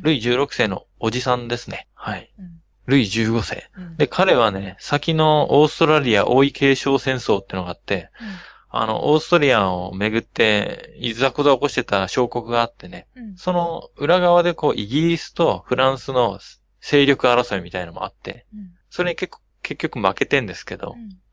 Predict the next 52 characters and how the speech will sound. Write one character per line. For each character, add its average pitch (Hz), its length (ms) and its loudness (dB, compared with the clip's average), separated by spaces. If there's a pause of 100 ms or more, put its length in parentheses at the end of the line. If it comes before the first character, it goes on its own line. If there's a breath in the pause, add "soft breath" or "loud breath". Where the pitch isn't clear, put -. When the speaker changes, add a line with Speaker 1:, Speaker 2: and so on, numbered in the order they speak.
(240)
Speaker 1:
そ 131 60 -2
れ 120 240 2
で、 120 120 -12
イ - 120 -6
ギ 143 100 2
リ 156 120 2
ス 151 140 -4
が 139 200 4
う 131 80 0
ま 151 140 2
く 117 60 -6
や 98 100 2
っ - 60 -8
て、 98 120 -2
あ 95 80 0
の、 92 180 -6
地 - 280 -4
位 - 40 -2
確 101 240 -2
立 - 240 -4
し - 120 -8
て、 101 180 -2
Speaker 2:
う - 40 -6
ん。 - 40 -18 (560 loud breath)
Speaker 1:
フ - 120 -2
ラ 156 160 4
ン 156 80 0
ス 151 140 -4
の 143 240 2
こ 123 160 2
う、 107 40 4
大 135 200 0
陸 151 180 -2
市 143 160 -2
場 117 180 4
で 95 140 2
の 87 220 -4
覇 - 200 -4
権 143 280 0
を 127 280 4
ほ - 140 -2
と 156 140 2
ん 143 40 0
ど 101 80 2
奪 98 260 4
わ 123 100 4
れ 127 120 4
る 98 80 -2
っ - 40 -8
て - 200 -14
い - 120 -8
う - 180 -16